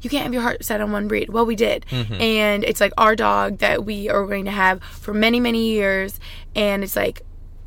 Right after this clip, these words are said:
Speaker 1: like I said, for whatever reason, we had our heart set on golden retriever. So it's like, we're not gonna not get a golden
Speaker 2: Yeah.
Speaker 1: retriever. Like, that's the dog that we want. And it's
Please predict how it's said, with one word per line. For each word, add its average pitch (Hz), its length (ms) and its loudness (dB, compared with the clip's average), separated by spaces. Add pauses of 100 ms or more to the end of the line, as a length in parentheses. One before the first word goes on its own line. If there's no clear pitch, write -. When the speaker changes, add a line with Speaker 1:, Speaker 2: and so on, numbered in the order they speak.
Speaker 1:
like - 260 -6
I 226 40 -2
said, 202 240 -4
for 202 100 -4
whatever 202 260 0
reason, 202 380 -4
we 196 100 -8
had 190 100 -8
our 190 60 -10
heart 208 220 -6
set 220 140 -4
on 208 140 -4
golden 202 220 -4
retriever. 196 360 -6 (240)
So - 140 -2
it's 202 100 -2
like, 202 140 0
we're 208 100 -4
not 196 220 -2
gonna 202 420 -4 (920)
not 214 520 4 (140)
get 220 120 0
a 226 60 4
golden 208 260 2
Speaker 2:
Yeah. 196 60 -2
Speaker 1:
retriever. 208 300 -2
Like, 202 140 0
that's 202 280 -2
the 214 140 0
dog 202 340 -2 (340)
that - 80 -4
we 208 80 0
want. 262 460 2 (420)
And 202 600 0 (1300)
it's 247 140 -2